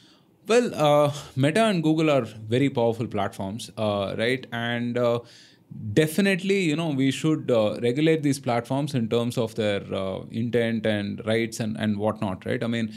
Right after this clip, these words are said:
in fact, uh, last week, again, E U had, uh, pulled up Elon Musk on, uh, X's policy, right? And, uh, it's sort of a veiled threat. I mean, not even so veiled also. I mean, it was a pretty direct threat saying that, you know, we will, uh, sort of stop your platform if, uh, you don't, uh,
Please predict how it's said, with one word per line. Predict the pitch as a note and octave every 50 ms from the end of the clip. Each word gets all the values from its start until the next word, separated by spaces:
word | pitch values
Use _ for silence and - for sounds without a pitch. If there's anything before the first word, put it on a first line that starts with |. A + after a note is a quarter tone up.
| - - -
in | B2 B2+
fact, | - D3 C#3 -
uh, | B2+ A2+ - - A2+ A2+ F2+ B1+ C#2 B2+
last | B2 B2 B2+ C#3+ C#3 -
week, | - D#3 D3+ D3+
again, | C#3+ B2 C3 C#3 C#3 C3
E | C3+ C#3+ D3 E3
U | E3+ F3 F3 E3 D3+
had, | C3+ C#3 C#3 C3+ C3 B2+ B2
uh, | B2+ A#2+ A#2
pulled | A2+ - C#3+ C#3 C#3
up | D3 C#3 - - - -
Elon | C#3+ D3 D#3 D3+ C#3+ C3 B2
Musk | B2 A#2+ A2+ A2 - - - _
on, | B2 A#2+ B2 A#2+ A#2 A#2 A#2
uh, | A2+ A2 G#2+ G#2+ A2 - - - - -
X's | C3 C#3 C#3 - - - D#3+ C3 -
policy, | - A#2+ A#2 A#2+ B2 A#2 A#2+ A#2 G#2
right? | G2 G2+ A2+ C#3 C3+
And, | C3 A#2 A#2 A2+ A2+ A2 A2
uh, | G#2+ G#2+ G#2+ G#2 A2+ A2
it's | G2 G2+ - - - E3+ D#3 - - - - -
sort | - F3 F3
of | F#3 E3
a | F3 D3
veiled | A2+ B2 D3 E3 E3+ E3 E3 E3
threat. | D#3+ C#3 E3 E3 D#3+
I | -
mean, | C3+ D3 C#3 C3
not | A#2+ B2+ C#3 F3
even | F3 E3+
so | D#3+ E3 D3 C3+
veiled | A#2 A#2 B2 C3+ C3+ B2+ A2
also. | G2 F#2+ F#2 - -
I | G2
mean, | G#2+ A2+
it | A#2 A2+ A2+
was | B2 B2 A#2 - - - - - - _
a | -
pretty | G#2+ - D#3 E3 F#3
direct | E3 B2+ C3 C3 D3 G3+ D#3 -
threat | C#3+ C#3 C3+ C3 -
saying | - C#3+ C3+ C3+ C#3 C#3
that, | C3 B2+
you | C#3 B2+
know, | B2+ B2+
we | B2 A#2 B2 A#2
will, | A#2 A#2+ A#2+ A#2 A#2 A2
uh, | G#2+ G#2
sort | G#2 - C3 A#2+ A#2+
of | A2+ A2
stop | - - A#2+ A#2 A#2+ -
your | C3 A#2+ A#2 A2+ A2 G#2+ G2+ G#2+
platform | A2 A#2+ A#2 A2 G#2+ A2 A#2+ A2+ A2 A2
if, | G#2+ G#2+ G#2+ - - -
uh, | G#2 G2+ G2+ G2
you | G#2 A2 A2
don't, | A2 A2+ A2 G#2+ G#2 A2 G#2+
uh, | G2+ G2 F#2+ F2+